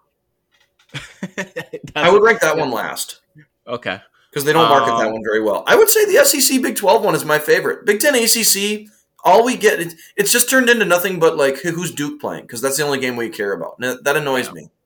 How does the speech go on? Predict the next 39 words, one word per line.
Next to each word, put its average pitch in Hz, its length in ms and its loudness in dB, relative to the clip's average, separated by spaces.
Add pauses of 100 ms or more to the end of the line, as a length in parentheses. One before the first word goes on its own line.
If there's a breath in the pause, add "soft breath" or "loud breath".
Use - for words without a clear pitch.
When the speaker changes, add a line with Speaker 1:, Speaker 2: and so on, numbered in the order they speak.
(140)
Speaker 2:
You 143 120 -10
know, 139 160 -4
it - 40 -14
Speaker 1:
And - 60 -12
Speaker 2:
just - 200 -2
Speaker 1:
then 202 100 0
the 202 40 -8
Speaker 2:
sucks 254 60 -6
up - 40 -2
Speaker 1:
Big 104 120 -4
Speaker 2:
the 220 60 -4
Speaker 1:
Ten, - 120 0
Speaker 2:
oxygen. - 320 -8 (640)
Speaker 1:
the 113 80 -8
Big 113 240 -4
Ten 107 220 -6
media 98 260 -6
machine 95 460 -12
using 92 500 -14
their 90 400 -18
victory 87 540 -18
to 82 340 -20
hype 85 220 -18
up 76 100 -20
the - 80 -20
Big - 160 -20
Ten. - 160 -20 (1400)
Speaker 2:
Yeah. 110 320 -14 (1500)
Speaker 1:
Darn - 220 -20
Minnesotans. 87 760 -20 (440)
Speaker 2:
I 104 140 -18
know. 95 180 -20
Speaker 1:
Um, 151 420 0
let's 156 160 -6
see. 147 160 -6
Michigan 139 300 -10
Speaker 2:
Ridiculous. 127 220 -6
Speaker 1:
State, 120 60 -12
Maryland. 127 880 -6